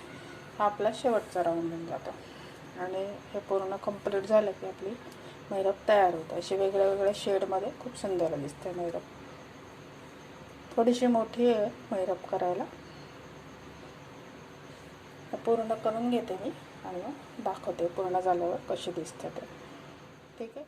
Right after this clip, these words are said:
ही मैरप माझी इथे पूर्ण झालेली आहे. पूर्ण झाल्यावर अशी दिसते.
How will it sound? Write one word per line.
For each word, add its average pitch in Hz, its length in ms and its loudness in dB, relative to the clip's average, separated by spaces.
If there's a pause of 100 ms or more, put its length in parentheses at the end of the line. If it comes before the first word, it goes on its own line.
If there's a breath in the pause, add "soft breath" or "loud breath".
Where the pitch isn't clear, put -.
ही 226 80 -6
मैरप 226 460 2
माझी 226 220 4
इथे 226 200 -2
पूर्ण 208 400 2
झालेली 190 400 2
आहे. 262 100 0 (120)
पूर्ण 208 280 -2
झाल्यावर 202 420 6
अशी 180 240 -6
दिसते. 175 400 -10